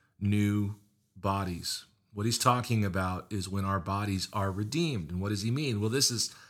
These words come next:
a reference to what theologians refer to as the doctrine of glorification. And that can be misleading to the layman to hear glorification. Is it, it typically seems like, um, you know, that's what we're supposed to do for God. But the very last step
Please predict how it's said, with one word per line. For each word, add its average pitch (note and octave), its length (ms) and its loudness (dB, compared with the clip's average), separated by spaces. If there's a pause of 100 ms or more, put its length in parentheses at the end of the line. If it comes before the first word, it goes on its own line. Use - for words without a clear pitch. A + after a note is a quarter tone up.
(240)
a G#2+ 80 0
reference G#2+ 480 4
to G2+ 160 -2
what F#2+ 260 -6
theologians G2 560 0
refer F#2+ 300 -4
to F#2+ 220 -2
as F2+ 140 -4
the F#2+ 100 -6
doctrine G#2 480 0
of E2+ 80 -6
glorification. F#2+ 840 -6 (680)
And A2+ 100 0
that D#3 140 4
can D#3 100 -2
be C#3+ 100 4
misleading C3+ 640 2
to G2+ 380 -2 (120)
the G2 360 -10
layman A#2 460 0
to G2+ 60 -4
hear A2 220 0
glorification. A2 920 0
Is F2 100 -4
it, F#2 100 -10 (420)
it G#2+ 100 0
typically A2 460 2
seems G2+ 400 2
like, F#2+ 320 -4
um, F#2 480 -4
you A#2 80 -2
know, F#2+ 220 0
that's G2 240 -2
what F2+ 80 -6
we're G2 80 -6
supposed F2+ 280 -6
to F2+ 60 -6
do F2 160 -4
for F#2+ 160 -8
God. A#2 460 2 (560)
But - 140 -2
the A2+ 60 2
very D#3+ 320 6
last C#3+ 380 4
step G#2+ 520 0